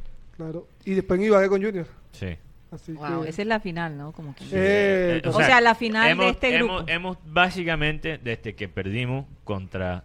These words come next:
Speaker 2: Tolima, hemos tenido que Cúcuta, los tres, cuatro finales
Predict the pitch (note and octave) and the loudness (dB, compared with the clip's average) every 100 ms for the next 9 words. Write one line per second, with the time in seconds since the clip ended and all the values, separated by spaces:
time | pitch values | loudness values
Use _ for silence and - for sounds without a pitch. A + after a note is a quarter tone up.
0 | - G#2 G2 A2+ B2 A#2+ - - - G2 | -6 -4 -4 -6 -8 -12 -18 -20 -16 -12
1 | G2+ A2+ G#2+ G2 G2+ F#2+ - E2 - - | -10 -8 -8 -8 -6 -8 -8 -12 -12 -18
2 | - G#2 A2 G2+ G#2 G2+ - - - - | -14 -10 -10 -8 -8 -8 -10 -20 -20 -14
3 | F2 G#2 G2+ - A#2+ B2 B2+ - G#2 G#2+ | -10 -6 -6 -2 0 0 -4 -8 -6 -4
4 | G#2+ | -4